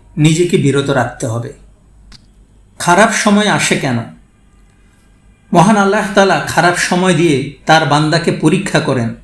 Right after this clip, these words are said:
দেখেন বান্দা এই সময় তাকে স্মরণ করে কিনা। মানুষের যখন সুসময় আসে, তখন সে দুর্দিনের কথা ভুলে যায়, আবার যখন দুর্দিন আসে,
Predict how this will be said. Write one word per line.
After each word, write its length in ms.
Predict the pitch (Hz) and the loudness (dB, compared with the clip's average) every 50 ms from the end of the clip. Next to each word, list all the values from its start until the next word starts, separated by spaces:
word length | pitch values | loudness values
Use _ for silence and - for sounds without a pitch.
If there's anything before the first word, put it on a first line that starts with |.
| - - - _ _ - | -20 -20 -20 _ _ -6
দেখেন 560 | 147 131 147 - - - 185 160 135 120 - - - _ _ - - 151 | -2 0 0 2 2 0 -2 -2 -2 -4 -6 -12 -18 _ _ -14 -4 0
বান্দা 360 | 143 156 160 165 170 180 180 - - - | 2 2 2 4 2 2 2 0 0 2
এই 180 | 170 202 226 214 | 2 4 4 2
সময় 340 | - - 214 185 190 180 170 | -2 0 0 0 0 0 0
তাকে 240 | - 247 - - - | -2 -2 -2 -2 -4
স্মরণ 440 | - - - 156 147 165 180 180 - | -4 -4 -2 -2 -2 -2 -2 -2 -2
করে 200 | 165 147 135 123 | -2 -2 -2 -4
কিনা। 360 | - - 135 117 110 120 - - - - - - _ _ _ _ _ _ - _ - - _ _ _ _ _ - - - _ _ _ _ - - | -4 -4 -4 -4 -6 -8 -10 -16 -20 -20 -20 -20 _ _ _ _ _ _ -20 _ -20 -20 _ _ _ _ _ -20 -20 -20 _ _ _ _ -4 0
মানুষের 440 | 147 165 196 220 220 - - 247 202 | 2 4 4 2 2 0 0 0 0
যখন 280 | 233 220 - 240 233 220 | 0 0 0 0 0 0
সুসময় 640 | 220 - - 190 185 - - 226 208 214 208 190 | 0 0 0 0 0 0 0 0 0 2 2 0
আসে, 480 | 156 151 - - 190 160 131 - - - - - _ - - | 0 0 -2 -2 -2 -2 -2 -4 -6 -12 -20 -20 _ -4 -2
তখন 260 | 131 131 - 208 202 | 0 0 2 2 0
সে 220 | 202 - - 196 | 2 2 2 0
দুর্দিনের 580 | 151 127 147 160 151 143 151 185 185 190 180 180 | 2 2 2 0 2 2 2 2 2 2 0 -2
কথা 240 | 185 160 170 - - | -2 -2 -2 -2 -4
ভুলে 320 | - - - 143 147 151 | -2 -2 0 2 2 2
যায়, 260 | 147 127 113 107 - - - - - - - - - _ - - - _ - | 2 0 -2 -4 -6 -8 -16 -20 -20 -20 -20 -20 -20 _ -20 -20 -12 _ 0
আবার 320 | 147 151 185 190 180 160 | 2 2 4 2 2 2
যখন 360 | 175 170 175 - 208 202 143 120 | 0 0 0 0 0 0 0 0
দুর্দিন 440 | 117 156 160 147 135 127 - 196 190 | 2 2 2 0 0 2 2 2 2
আসে, 500 | 170 156 156 - - 165 139 117 - - | 2 0 0 0 -2 -2 -2 -2 -4 -8